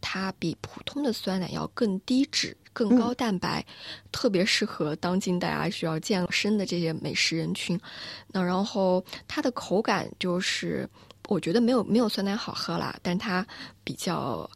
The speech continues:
Speaker 1: 就是很有特点，而且很营养。最近我看到 Coles 也推出了这个 skyr，大家有空的话可以去找来尝尝试试。
Speaker 2: 嗯，不出家门儿就可以品尝到北欧的这个美味的健康的酸奶啊。
Speaker 1: 对。
Speaker 2: <laughs> 那你刚才说到这个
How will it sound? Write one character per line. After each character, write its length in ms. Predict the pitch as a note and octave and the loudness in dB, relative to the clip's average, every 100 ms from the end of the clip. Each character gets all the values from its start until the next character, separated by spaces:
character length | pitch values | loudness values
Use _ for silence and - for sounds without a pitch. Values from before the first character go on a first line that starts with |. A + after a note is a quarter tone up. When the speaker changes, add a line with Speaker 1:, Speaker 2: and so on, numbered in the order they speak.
| - - - | -20 -16 -8
Speaker 1:
就 100 | F#3 | -6
是 200 | - D3+ | -6 -6
很 200 | - G3 | -2 0
有 100 | D#3 | 0
特 180 | - | -2
点， 80 | F#3+ | -4
而 100 | - | -2
且 60 | G3+ | -2
很 180 | - E3 | 0 -2
营 160 | A2 | -2
养。 140 | D3+ D#3 - - | -4 -6 -10 -16
最 160 | - C4 | 0 2
近 120 | A#3 | 2
我 60 | G3 | 0
看 160 | - | -2
到 140 | F3+ E3 | -4 -4
Coles 400 | - A#3+ F#3+ - | -4 -2 -2 -2
也 80 | - | -8
推 200 | - D#3 | -4 -4
出 280 | D3+ - E3 | -4 -4 -4
了 100 | C3 | -2
这 160 | - - | -4 -6
个 200 | - - | -8 -8
skyr， 440 | - - D#3+ - - | -8 -4 -4 -4 -6
大 120 | D3+ | -4
家 180 | D3 C#3 | -2 -4
有 100 | - | -6
空 220 | - D#3+ | -6 -6
的 60 | F3+ | -4
话 140 | A3 - | -8 -12
可 60 | |
以 80 | - | -12
去 160 | - C#3 | -10 -8
找 180 | - A2+ | -6 -6
来 180 | A#2+ - | -8 -8
尝 200 | - F3+ | -10 -10
尝 160 | - - | -8 -6
试 180 | - | -4
试。 260 | - - - - - | -4 -4 -4 -8 -2
Speaker 2:
嗯， 280 | - A#3 G3 G3 | 4 4 4 0
不 100 | B3 | -2
出 200 | - A#3+ | 0 0
家 200 | A#3+ A#3 | 2 4
门 160 | A3 | 4
儿 100 | F#3 | 4
就 140 | G3+ A3 | 4 4
可 100 | A3+ | 4
以 100 | G#3+ | 2
品 200 | A3 E3 | 2 0
尝 200 | F#3 F3 | 0 2
到 260 | G3 F3 G3 - - | 2 2 -4 -10 -4
北 140 | F#3+ | -2
欧 200 | - G3+ | 2 2
的 60 | G3 | 4
这 120 | G3+ | 4
个 80 | G3 | 4
美 180 | F3 | 4
味 200 | D#3 G3+ | 4 6
的 240 | F#3+ D3 - | 6 2 2
健 220 | - G3 | 2 2
康 240 | F#3+ G#3 | 4 6
的 140 | G3+ F#3 | 6 6
酸 340 | - G#3+ G#3 | 4 4 6
奶 100 | G#3+ | 6
啊。 520 | - - G#3 G3+ G3+ - | 4 -2 -2 -2 -2 -2
Speaker 1:
对。 220 | - D#3 - | 0 0 0
Speaker 2:
<laughs> 60 | - | -2
那 220 | C4+ C4 A#3 - - | 2 2 2 -8 -2
你 140 | A3 G#3 | 2 4
刚 140 | A#3+ | 4
才 140 | A#3+ | 4
说 180 | B3 A#3+ | 2 2
到 140 | A3+ G#3+ | 4 4
这 160 | G#3+ | 2
个 400 | F#3+ F3+ E3+ - | 2 2 2 -2